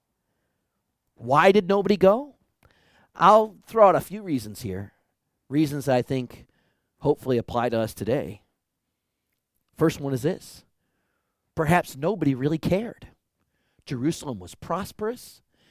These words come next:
The religious leaders were wealthy. Their stomachs were full, and their bills were paid. They weren't really looking for a Messiah. They d-, had very little need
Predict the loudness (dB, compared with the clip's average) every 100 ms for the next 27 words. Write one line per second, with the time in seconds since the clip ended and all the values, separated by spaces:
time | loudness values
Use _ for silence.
0 | _ _ _ -6 -4 2 2 2 -6 -2
1 | 0 0 -2 -12 -6 -2 -2 -4 -10 -10
2 | _ _ _ _ _ _ 2 2 0 -4
3 | 0 0 -2 -8 -10 -10 -8 -8 -8 -12
4 | _ _ -2 0 2 0 2 -2 -2 -10
5 | -8 -6 -8 -10 -18 -20 _ _ _ _
6 | _ 4 4 4 -2 0 -2 0 0 -2
7 | -4 -6 -4 -4 -2 -4 -6 -6 -6 -8
8 | -16 -18 4 4 4 -6 _ _ -8 -2
9 | 0 0 6 6 6 6 6 6 0 -6
10 | -4 -2 -4 -6